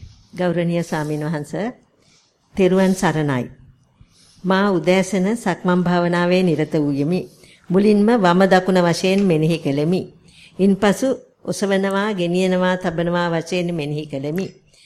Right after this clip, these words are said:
ටික වේලාවක් එසේ කෙලෙමි. ඉන්පසු මා යන බව දැනගෙන ගමන් කෙලෙමි. ඔසවනවා, ගෙනියනවා, තබනවා වශයෙන් මෙනෙහි කරනවාට වඩා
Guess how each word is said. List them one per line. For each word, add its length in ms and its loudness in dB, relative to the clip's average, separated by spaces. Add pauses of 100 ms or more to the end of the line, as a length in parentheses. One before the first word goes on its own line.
ටික 200 -6
වේලාවක් 600 0
එසේ 240 -2
කෙලෙමි. 500 -4
ඉන්පසු 520 -2 (400)
මා 240 0
යන 340 0
බව 300 0
දැනගෙන 500 -2
ගමන් 340 -2
කෙලෙමි. 420 -8 (680)
ඔසවනවා, 600 0
ගෙනියනවා, 640 0
තබනවා 560 -4
වශයෙන් 380 -2
මෙනෙහි 300 -4
කරනවාට 480 -8
වඩා 380 -8